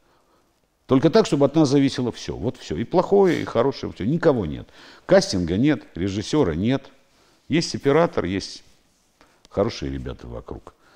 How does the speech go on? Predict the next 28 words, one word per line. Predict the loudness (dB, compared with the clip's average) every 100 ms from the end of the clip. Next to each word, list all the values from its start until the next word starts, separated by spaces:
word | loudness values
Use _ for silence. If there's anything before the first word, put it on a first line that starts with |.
| _
Осветители, | -8 -6 -6 -6 -6 -6 -4
которые | -4 -4 -4 -6 -8 -14 _ -8
придумывают | -6 -4 -2 -2 -4 -6
сюжеты. | -8 -6 -6 -8 -14 -14 -14
У |
нас | -16 -18 _
это | -20 -18
двенадцать | -12 -4 -2 -2 -6
человек, | -4 -4 -4 -10
вся | -8
группа. | -6 -8 -10 -16 _ _ _
В | _
течение | -12 -6 -4 -2 -2 -6 _ _ _ _
двадцати | -12 -8 -8 -10 -6 -6
лет. | -6 -10 _ -14
И | -10
всего | -6 -4
две | -4 -2 4 4
ротации. | 2 -6 -12 -12 -14 -18 _ _ _ _ _ _
Один | -10 -6 -4
раз | -4 -4
изменился | -8 -6 -8 -10 -12
оператор. | -6 -4 -4 -6 -12 -20 -2
А, | 4 4
реквизиторы | 2 0 2 2 2 -2
менялись | -2 -4 -4
все | -4 -2
время. | -2 -2